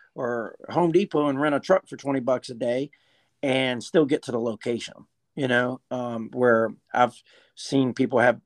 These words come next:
uh, tow their food truck into a location and then tow it back home just to make the event work. So I think there's a lot of pros and cons, and I think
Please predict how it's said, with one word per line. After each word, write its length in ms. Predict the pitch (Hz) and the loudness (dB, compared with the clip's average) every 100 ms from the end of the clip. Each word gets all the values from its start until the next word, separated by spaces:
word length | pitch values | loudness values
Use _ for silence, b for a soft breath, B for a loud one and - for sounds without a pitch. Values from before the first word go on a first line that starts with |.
| 160 | -6
uh, 280 | 123 110 101 | -2 -2 -6
tow 240 | - 143 151 | 0 4 6
their 160 | 143 | 4
food 320 | 127 151 147 120 | 2 0 -2 0
truck 340 | 139 135 - | 0 0 -2
into 320 | 135 123 139 | -8 -4 -4
a 60 | 139 | -2
location 560 | 139 117 139 135 127 | -4 -4 -4 -4 -4
and 100 | 117 | -6
then 140 | 107 92 | -6 -8
tow 240 | - 151 | 0 2
it 80 | 143 | 2
back 220 | 139 131 | 0 -4
home 380 | - 135 131 131 _ b b | -2 -2 -2 -4 _ b b
just 220 | 160 143 | -2 -2
to 80 | - | 0
make 220 | 135 123 | -2 -2
the 140 | 131 110 | -4 -6
event 280 | 107 110 123 | -4 -4 0
work. 240 | 135 - | -2 0
So 240 | 147 123 - B B B | 0 0 -2 B B B
I 60 | |
think 160 | 160 196 | 2 4
there's 160 | 160 123 | 4 2
a 60 | |
lot 200 | 110 127 | 2 2
of 80 | 135 | 2
pros 320 | 135 131 117 | -2 -2 -4
and 120 | 113 | -12
cons, 480 | - 120 127 127 - _ _ _ _ | -10 -8 -8 -10 -16 _ _ _ _
and 80 | 131 | -4
I 60 | 120 | -2
think 180 | 135 | -2